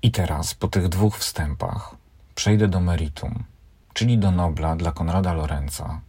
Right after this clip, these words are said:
za odkrycie i zdefiniowanie zjawiska wdrukowywania. Otóż ten zoolog,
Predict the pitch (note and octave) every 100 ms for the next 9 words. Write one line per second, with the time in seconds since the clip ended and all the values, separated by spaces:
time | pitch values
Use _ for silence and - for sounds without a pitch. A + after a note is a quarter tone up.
0 | - - - D#2+ F2 F2+ F2 - - -
1 | - F#2+ - E2 D#2 E2 E2 E2 F2+ E2
2 | F#2+ F#2 F2 E2 D2+ D2+ - - E2+ F2+
3 | D2+ - E2+ D#2+ E2 E2+ E2 D#2 D2 -
4 | - - - - - - - - G#2 F#2
5 | - A#2+ C3 A#2+ - D#2 - -